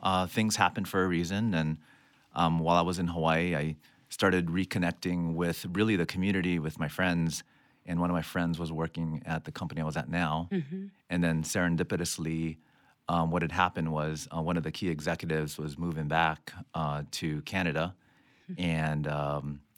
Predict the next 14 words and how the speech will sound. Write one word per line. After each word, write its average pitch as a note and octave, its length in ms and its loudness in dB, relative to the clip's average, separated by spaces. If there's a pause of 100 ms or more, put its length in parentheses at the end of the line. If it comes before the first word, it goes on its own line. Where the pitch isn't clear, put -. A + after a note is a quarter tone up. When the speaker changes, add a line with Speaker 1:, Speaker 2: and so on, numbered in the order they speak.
(160)
Speaker 1:
I E2 100 0
interviewed D#2+ 400 -2
with D2+ 140 -8
the D#2+ 40 -10
C D#2 300 -4
E D#2 60 -4
O, D2+ 240 -4
and C#2+ 240 -4
basically, C#2+ 880 -4 (120)
um, C2+ 460 -6
after, C#2 680 -4 (440)
you D2+ 140 -8
know, C2 260 -10 (140)
a C2+ 260 -4